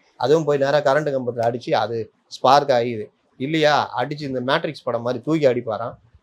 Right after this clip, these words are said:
கார்ல போய் வச்சா காரே இப்படி ஆயிடுமா? "ஏய், என்னடா நீங்களாம் உங்க, உங்க உடம்புலாம் எலும்பு செஞ்சிருக்குதா, இரும்பால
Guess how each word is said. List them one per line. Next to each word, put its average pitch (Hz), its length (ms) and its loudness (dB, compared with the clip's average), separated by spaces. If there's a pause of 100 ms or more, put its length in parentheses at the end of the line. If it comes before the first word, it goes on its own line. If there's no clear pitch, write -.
கார்ல 139 360 4
போய் 127 120 -2
வச்சா 123 200 0
காரே 143 320 2
இப்படி 113 180 -6
ஆயிடுமா? 101 320 -10 (220)
"ஏய், 117 160 -4
என்னடா 143 280 -2
நீங்களாம் 123 400 -6
உங்க, - 0 -
உங்க 120 480 -2
உடம்புலாம் 151 420 0
எலும்பு 135 560 0
செஞ்சிருக்குதா, 127 500 -6 (280)
இரும்பால 170 400 4